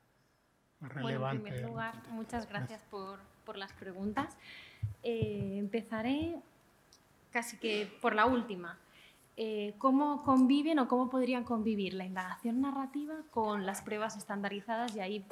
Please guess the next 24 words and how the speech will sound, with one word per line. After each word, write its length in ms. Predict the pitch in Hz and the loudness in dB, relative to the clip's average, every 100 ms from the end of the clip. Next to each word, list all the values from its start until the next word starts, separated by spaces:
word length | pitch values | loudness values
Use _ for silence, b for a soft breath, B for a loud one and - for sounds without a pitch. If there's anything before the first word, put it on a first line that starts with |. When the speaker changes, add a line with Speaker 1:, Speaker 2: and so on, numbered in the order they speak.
| - - - | -8 -12 -4
Speaker 2:
pienso 300 | 220 208 220 | -2 0 2
a 40 | |
lo 60 | 190 | 0
mejor 340 | 185 220 220 | 0 -2 0
en 60 | 190 | -2
el 120 | 180 | -6
informe 360 | 180 202 185 170 | -8 -6 -6 -8
pisa 720 | 226 240 226 196 190 190 185 | -6 -6 -4 -2 0 0 -2
o 200 | 175 170 | -4 -8
en, 340 | 170 170 175 190 b b - | -10 -14 -14 -16 b b -12
en 120 | 185 | -4
cómo 280 | 208 214 214 | 0 2 2
preparar 460 | 220 214 202 220 | 0 2 4 4
a 40 | 214 | 2
los 200 | 208 208 | -2 -8
estudiantes 580 | - 220 220 220 240 | -10 -6 -4 -6 -8
para 260 | - 208 196 | -6 -6 -4
que 160 | 202 196 | -6 -6
superen 760 | - 233 - 226 220 214 247 262 - | -4 -4 -2 -4 -4 -6 -8 -12 -12
lo 100 | 196 | -10
que 80 | 202 | -10
se 120 | 208 | -12
supone 460 | 190 - 190 202 226 | -14 -12 -8 -6 -6
que, 240 | 233 180 | -6 -8